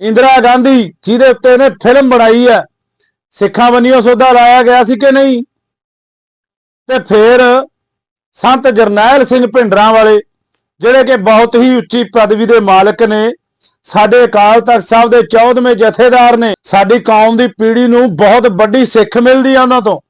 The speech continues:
ਬੜਾ ਜਨੂੰਨ ਪੈਦਾ ਹੁੰਦਾ ਸਾਡੀ ਨੌਜਵਾਨੀ ਦੇ ਵਿੱਚ। ਤੇ ਮੈਂ ਤੁਹਾਡੇ ਸਾਹਮਣੇ ਅੱਜ ਅਪੀਲ ਕਰਦਾ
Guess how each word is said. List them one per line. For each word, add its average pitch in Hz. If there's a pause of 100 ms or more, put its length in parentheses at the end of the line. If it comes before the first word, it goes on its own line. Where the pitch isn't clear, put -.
(560)
ਬੜਾ 226
ਜਨੂੰਨ 240
ਪੈਦਾ 240
ਹੁੰਦਾ 214
ਸਾਡੀ 202
ਨੌਜਵਾਨੀ 196
ਦੇ 196
ਵਿੱਚ। 190 (800)
ਤੇ 220
ਮੈਂ 226
ਤੁਹਾਡੇ 214
ਸਾਹਮਣੇ 214
ਅੱਜ 190
ਅਪੀਲ 185
ਕਰਦਾ 208